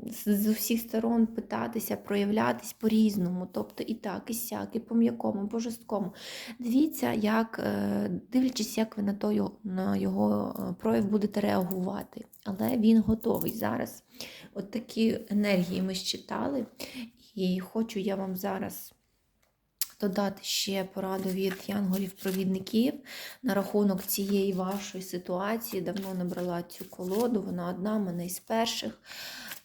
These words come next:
От, вже вона в мене залежалась давненько.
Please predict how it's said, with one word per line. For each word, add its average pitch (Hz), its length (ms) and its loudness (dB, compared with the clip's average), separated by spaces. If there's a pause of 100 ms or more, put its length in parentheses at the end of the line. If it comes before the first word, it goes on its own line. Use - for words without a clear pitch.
(140)
От, 185 320 2
вже 190 640 0
вона - 380 -4
в - 40 -2
мене 196 240 -2
залежалась 190 1120 -2
давненько. 190 800 -4